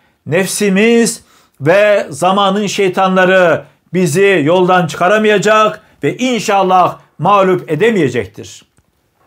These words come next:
Yine hacca giden insanlar bir yönüyle kendilerine farz olan bir ibadeti yerine getirmiş oluyorlar.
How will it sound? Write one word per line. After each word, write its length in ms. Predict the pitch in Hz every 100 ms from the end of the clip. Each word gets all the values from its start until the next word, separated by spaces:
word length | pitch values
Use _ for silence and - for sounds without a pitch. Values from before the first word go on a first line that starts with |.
| _ _ - - -
Yine 440 | 220 262 247 262 -
hacca 380 | - 202 208
giden 320 | 262 233 226 233
insanlar 760 | 226 190 220 220 226 226 175 - _ -
bir 140 | - 269
yönüyle 840 | 214 214 214 214 214 214 208 - _ _
kendilerine 720 | - 196 220 220 220 208 208 196
farz 340 | 220 254 208
olan 300 | 196 202 196
bir 200 | 190 -
ibadeti 540 | 196 196 190 190 180
yerine 380 | 185 180 175 185
getirmiş 440 | 180 175 180 170 180
oluyorlar. 680 | 139 135 117 110 101 -